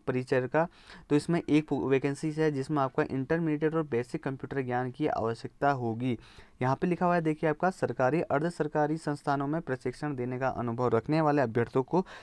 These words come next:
चयन वरीयता प्रदान की जाएगी, अथवा ऐसे अभ्यर्थी अपना आवेदन पत्र समस्त शैक्षिक तथा अनुभव प्रमाण पत्रों की स्वप्रमाणित प्रति के साथ तीस जून दो हज़ार बीस को, देखिए याद रखिएगा, तीस जून दो हज़ार बीस तक कार्यालय जिला समाज कल्याण अधिकारी विकास भवन भीमताल,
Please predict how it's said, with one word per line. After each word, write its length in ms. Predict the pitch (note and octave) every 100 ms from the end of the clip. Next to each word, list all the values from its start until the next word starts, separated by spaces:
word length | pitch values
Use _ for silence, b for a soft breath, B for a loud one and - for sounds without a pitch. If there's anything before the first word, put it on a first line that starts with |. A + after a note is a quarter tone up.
| B -
चयन 280 | C#3 C#3 E3+
वरीयता 400 | C3+ B2 C3 C3+
प्रदान 380 | A2 G#2+ G#2
की 160 | A2 B2+
जाएगी, 380 | C3 C3 C#3+ F3+ B B
अथवा 300 | - B2 E3+
ऐसे 360 | F#3 A2+ - G#3+
अभ्यर्थी 360 | F3+ E3 D#3+ E3+
अपना 280 | D3 D#3
आवेदन 280 | C#3+ C3+ C#3+
पत्र 300 | C#3 C#3+ D#3
समस्त 440 | D#3+ C3 C#3+ - F3 E3+ B B -
शैक्षिक 380 | C3+ B2 E3+ E3
तथा 180 | D3+ E3
अनुभव 460 | - B2 B2+ D#3
प्रमाण 340 | E3+ C#3+ C3+ C3+
पत्रों 360 | - B2+ C3
की 120 | C3 D3+
स्वप्रमाणित 760 | - E3 E3 C3+ B2+ B2+ D3
प्रति 340 | - C3 - D#3
के 160 | C3
साथ 280 | B2 A#2 C#3 B B B _
तीस 300 | F#3 G3 G#3
जून 280 | D3 D3+ D#3+
दो 100 | C#3+
हज़ार 240 | C3 C#3
बीस 260 | B2+ A#2+ A2+
को, 120 | -
देखिए 220 | G#2 D3
याद 260 | D3+ A#2+ C#3
रखिएगा, 260 | C#3 D3 E3+ -
तीस 180 | D#3
जून 220 | D3+ D#3 D3+
दो 80 |
हज़ार 260 | B2+ B2+ C3+
बीस 260 | A#2+ A#2 -
तक 160 | D#3
कार्यालय 440 | - A#2+ B2+ C#3 D#3
जिला 240 | B2+ C3+
समाज 380 | - A#2+ A#2+ C#3
कल्याण 320 | C3 B2 C3+
अधिकारी 640 | - A#2 A#2+ A2 A2 D#3 B B B -
विकास 400 | B2+ D3+ E3+ C3
भवन 340 | A#2+ C3 D#3
भीमताल, 500 | B2+ B2 A2+ G#2+ G#2